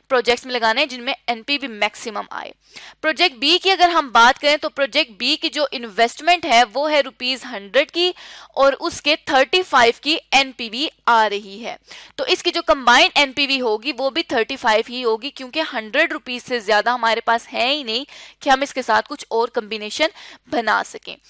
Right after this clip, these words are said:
इसी तरह नेक्स्ट कॉम्बिनेशन की अगर बात की जाए तो प्रोजेक्ट ए को अगर देखा जाए, प्रोजेक्ट ए की इन्वेस्टमेंट है फ़ोर्टी रुपीज की और एनपीवी है ट्वेंटी रुपीज की। प्रोजेक्ट ए के साथ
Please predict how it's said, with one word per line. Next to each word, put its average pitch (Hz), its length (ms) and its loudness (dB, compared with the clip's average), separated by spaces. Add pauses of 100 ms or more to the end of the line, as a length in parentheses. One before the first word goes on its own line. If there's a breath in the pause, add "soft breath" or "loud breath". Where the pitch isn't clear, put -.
(340 loud breath)
इसी 381 220 2
तरह 370 220 6
नेक्स्ट 269 440 0
कॉम्बिनेशन 339 560 0
की - 100 -6
अगर 240 220 2
बात 220 320 4
की 285 180 -4
जाए 240 220 4
तो 277 120 -2
प्रोजेक्ट 269 420 -2 (160)
ए 330 220 4
को 370 120 -4
अगर 240 280 4
देखा 214 360 2
जाए, 226 280 2 (300 loud breath)
प्रोजेक्ट 262 380 -2
ए 320 160 4
की 339 140 -4
इन्वेस्टमेंट 254 600 -2
है 226 140 0
फ़ोर्टी 226 360 -6
रुपीज 349 360 -2
की 349 220 2 (320 loud breath)
और 247 160 4 (100)
एनपीवी 262 460 0
है 311 140 2
ट्वेंटी 226 420 -6
रुपीज 202 380 -14
की। - 180 -20 (800 loud breath)
प्रोजेक्ट 320 460 0
ए 370 200 6
के 403 160 2
साथ 262 300 6